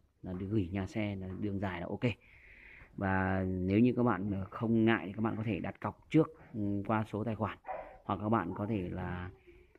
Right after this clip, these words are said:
ờ, đặt chuyển tất nếu như các bạn tin tưởng, hoặc là các bạn có thể là, là, là đưa tiền cho một cái, ờ, xe. Ví dụ một bạn ở Bắc Giang, ờ, ở, ở, ở, ở Bắc Giang, hoặc là các bạn ở Hải Phòng, hoặc các bạn ở Quảng Ninh, hoặc là các bạn ở Lạng Sơn,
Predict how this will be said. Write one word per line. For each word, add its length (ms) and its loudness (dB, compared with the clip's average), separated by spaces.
ờ, 460 -4
đặt 200 -6
chuyển 160 0
tất 180 6
nếu 160 0
như 80 4
các 40 4
bạn 140 2
tin 140 2
tưởng, 220 4
hoặc 180 -2
là 120 0
các 100 -2
bạn 180 -2
có 80 -8
thể 280 -6
là, 360 -10
là, 220 -8
là 340 -10
đưa 280 6
tiền 400 0
cho 120 -2
một 220 -2
cái, 560 -4
ờ, 220 -6
xe. 420 2
Ví 120 6
dụ 160 6
một 200 0
bạn 220 0
ở 220 0
Bắc 160 -2
Giang, 200 4
ờ, 160 -4
ở, 200 -4
ở, 260 -4
ở, 260 -2
ở 300 -6
Bắc 160 -4
Giang, 240 4
hoặc 160 -6
là 60 -8
các 80 -12
bạn 160 -2
ở 100 -8
Hải 220 -8
Phòng, 160 0
hoặc 180 -6
các 60 -8
bạn 140 -4
ở 140 -6
Quảng 200 -8
Ninh, 200 2
hoặc 140 -4
là 80 -2
các 80 -6
bạn 240 0
ở 340 -4
Lạng 200 -4
Sơn, 340 2